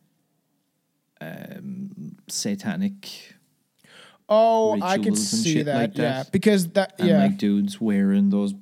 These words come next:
Speaker 1: big fucking things and,
Speaker 2: Big
Speaker 1: like, shit
Speaker 2: things.
Speaker 1: with, like, horns or whatever on them, like, these big robes
Speaker 2: Oh,
Speaker 1: or,
Speaker 2: yeah.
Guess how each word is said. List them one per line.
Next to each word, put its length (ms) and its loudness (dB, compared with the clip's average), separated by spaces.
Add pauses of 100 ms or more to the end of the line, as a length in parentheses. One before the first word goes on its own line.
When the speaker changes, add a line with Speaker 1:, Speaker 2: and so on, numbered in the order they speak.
(180)
Speaker 1:
big 260 -6
fucking 680 -4 (640)
things 480 -4
and, 140 -8
Speaker 2:
Big 200 -2
Speaker 1:
like, 100 -20
shit 280 -2
Speaker 2:
things. 180 -8
Speaker 1:
with, 160 -8
like, 140 -8
horns 500 -4
or 80 -6
whatever 380 -4
on 100 -4
them, 240 -4 (100)
like, 180 -10
these 180 -8
big 180 -6
robes 480 -2
Speaker 2:
Oh, 100 2
Speaker 1:
or, 40 2
Speaker 2:
yeah. 260 -2